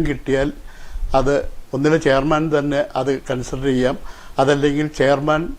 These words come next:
നിശ്ചയിക്കുന്ന, മേക്ക് ഓവർ ചെയ്യുന്ന ഏതൊരു മെമ്പർക്കും അത്, ഏഹ്, ഹാൻഡിൽ ചെയ്തിട്ട് ഓർഡർ പാസ്സാക്കാം എന്നൊരു സ്ഥിതി ഇപ്പോൾ വന്നിട്ടുണ്ട്. അതുകൂടാതെ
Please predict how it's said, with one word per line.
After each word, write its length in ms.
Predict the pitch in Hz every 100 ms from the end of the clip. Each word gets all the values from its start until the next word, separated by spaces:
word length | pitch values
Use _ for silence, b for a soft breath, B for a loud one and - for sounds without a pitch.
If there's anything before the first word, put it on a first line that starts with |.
| -
നിശ്ചയിക്കുന്ന, 760 | 135 131 - 147 147 147 143 147 170 -
മേക്ക് 300 | 135 135 -
ഓവർ 180 | 156 160 160
ചെയ്യുന്ന 580 | 147 139 135 131 139 - B B B B
ഏതൊരു 300 | 143 151 160
മെമ്പർക്കും 640 | 160 139 143 143 139 156 160 -
അത്, 200 | 127 139 135 - 170 202 190
ഏഹ്, 180 | 131 127 117
ഹാൻഡിൽ 360 | 131 147 147
ചെയ്തിട്ട് 400 | 156 143 135 127
ഓർഡർ 340 | 143 135 131 139
പാസ്സാക്കാം 580 | 131 127 131 117 139 139 - b b b
എന്നൊരു 300 | 151 165 156
സ്ഥിതി 340 | 151 143 139 151 -
ഇപ്പോൾ 240 | 127 156 127
വന്നിട്ടുണ്ട്. 440 | 117 117 113 95 - - - - - - -
അതുകൂടാതെ 680 | 151 175 170 160 165 156